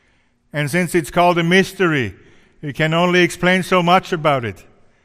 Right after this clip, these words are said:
The mystery explained. And secondly, the mystery applied. This we can do. We can apply the mystery. Let us first look at the mystery itself,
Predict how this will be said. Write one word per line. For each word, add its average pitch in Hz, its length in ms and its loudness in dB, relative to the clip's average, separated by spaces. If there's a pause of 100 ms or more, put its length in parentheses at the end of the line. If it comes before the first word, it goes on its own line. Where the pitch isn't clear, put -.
(460)
The 123 100 -8
mystery 175 520 0
explained. 165 760 -4 (520)
And 143 220 -6
secondly, 165 720 0
the 135 120 -6
mystery 139 760 -4 (500)
applied. 131 680 -2 (140)
This 147 240 -4
we 160 160 -4
can 151 240 -8
do. 98 280 -8 (560)
We 120 80 -16
can 127 200 -6
apply 135 640 -4 (260)
the 131 140 -8
mystery. 127 580 -6 (120)
Let 156 120 0
us 180 160 0
first 180 400 2 (140)
look 170 220 2
at 160 140 2
the 165 80 0
mystery 165 520 -2
itself, 151 560 -2